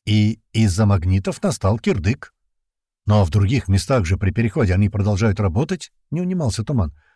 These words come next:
«Почему тут-то так?» «Я-то откуда знаю?» — спокойно ответил Гера. «Факт налицо. Магниты кончились, будем разбираться, почему так произошло. Теперь у нас только колеса». «Понятно». Туман пнул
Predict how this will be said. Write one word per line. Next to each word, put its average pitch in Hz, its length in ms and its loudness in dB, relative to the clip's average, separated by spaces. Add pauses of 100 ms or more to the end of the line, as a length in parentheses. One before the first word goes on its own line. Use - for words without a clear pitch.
«Почему 226 380 2
тут-то 185 420 -4
так?» - 320 -4 (540)
«Я-то 90 420 -2
откуда 104 340 0
знаю?» — 87 460 0 (260)
спокойно 180 500 -6
ответил 139 340 -6
Гера. 82 320 -4
«Факт 160 200 0 (140)
налицо. 165 540 0 (340)
Магниты 110 440 2
кончились, 117 500 0
будем 98 260 0
разбираться, 143 540 -2
почему 165 320 -6
так 165 180 -6
произошло. 156 560 -6 (280)
Теперь 95 360 0
у 143 60 0
нас 175 180 -2
только 92 300 -2
колеса». 131 520 -2 (540)
«Понятно». 87 760 0 (480)
Туман 104 360 2
пнул 185 360 -6